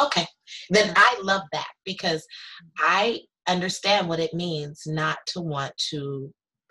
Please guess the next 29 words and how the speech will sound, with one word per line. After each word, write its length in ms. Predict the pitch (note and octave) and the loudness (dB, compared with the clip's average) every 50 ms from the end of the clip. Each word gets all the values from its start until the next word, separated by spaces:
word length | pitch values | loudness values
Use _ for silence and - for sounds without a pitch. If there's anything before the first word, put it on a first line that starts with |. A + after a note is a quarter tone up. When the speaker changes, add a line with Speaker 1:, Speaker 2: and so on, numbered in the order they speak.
| - C3+ | -2 0
Speaker 1:
identify 720 | D#3+ D#3 D3+ D3+ - E3 F3 F3 F3 - - C#3+ C#3 C#3+ C#3 | 0 0 0 -2 -2 -2 -2 -2 -2 -4 -4 -4 -4 -4 -4
as 140 | D3+ D3+ - | -4 -4 -4
straight 340 | - - A3+ F3 - - - _ | -2 0 0 -2 -2 -4 -10 _
because 280 | - E3 F#3 E3+ - - - - - - - - - - _ - | -8 -6 -4 -4 -4 -6 -12 -20 -20 -20 -20 -20 -20 -12 _ 2
I 220 | F#3 G3 A#3 C#4+ | 2 4 4 2
didn't 240 | - A#3 G3 E3+ E3 | 0 -2 -4 -2 -2
want 180 | E3 E3 D#3+ - | -2 -2 -2 -2
to 160 | - - - | -4 -4 -2
identify 560 | D#3+ D#3 D3+ D#3 D3+ - D#3 - - D#3+ D#3+ | -2 -2 -2 -4 -4 -6 -6 -6 -4 -2 -2
as 100 | D#3 D3+ - | -2 -4 -6
lots 600 | D3+ D3+ E3+ F#3+ G#3+ A#3+ C#4+ D#4+ - - - - D3+ | -6 -6 -2 2 4 4 4 4 2 -2 -8 -8 -10
of 80 | C3+ - - - | -10 -10 -10 -10
things. 640 | C#3 C3+ B2+ F#2+ - - A#2+ - - - - - - - | -10 -10 -10 -12 -16 -18 -20 -20 -20 -20 -20 -18 -14 -12
Speaker 2:
Mm-hmm. 280 | F#3+ F3+ E3 F3 E3 E3 E3 _ G#3 | -12 -10 -10 -12 -14 -16 -4 _ 2
Speaker 1:
And 80 | G#3 G#3+ | 4 4
I 100 | G#3 G3+ | 4 2
just 220 | F#3+ G#3 G#3 G#3 | 2 0 -2 -2
wanted 240 | G#3+ G3+ G3 F#3+ F#3 - | 0 0 0 0 -2 -4
to, 80 | G#3 E3+ | -6 -6
because 260 | G3 G3+ G3+ G3 G3+ | -4 -2 -2 -2 0
you 60 | G3+ | 0
didn't 260 | A3 B3 - A#3 G3+ | 0 0 0 -2 -8
say, 580 | G3 - - F#3+ F3+ E3+ D#3+ D#3 D#3 D#3 D#3 - - | -8 -4 0 0 2 2 2 0 -2 -4 -6 -4 -2
um, 540 | E3 E3 D#3+ D3+ D3+ D3 D3 C#3+ C#3+ F3 E3+ - _ _ _ - - - _ _ _ _ _ _ _ _ _ _ _ _ _ _ _ _ _ _ - | 0 0 0 0 -2 -6 -8 -10 -12 -14 -16 -20 _ _ _ -20 -20 -20 _ _ _ _ _ _ _ _ _ _ _ _ _ _ _ _ _ _ -8
eh, 60 | D#3+ - - - - - F#3+ F3 | -8 -8 -8 -10 -14 -12 -6 -2
because 340 | F3 A#3 A#3 - C4+ - - - - - - - _ _ _ _ _ - | 0 0 2 2 0 0 -2 -4 -6 -8 -14 -20 _ _ _ _ _ 0
it's 140 | A#3 - C4 | 2 2 2
a 80 | C4+ | 2
label. 540 | B3 C4+ D4+ F4 C#4+ - - A2 - - | 2 2 2 2 2 -2 -4 -8 -10 -12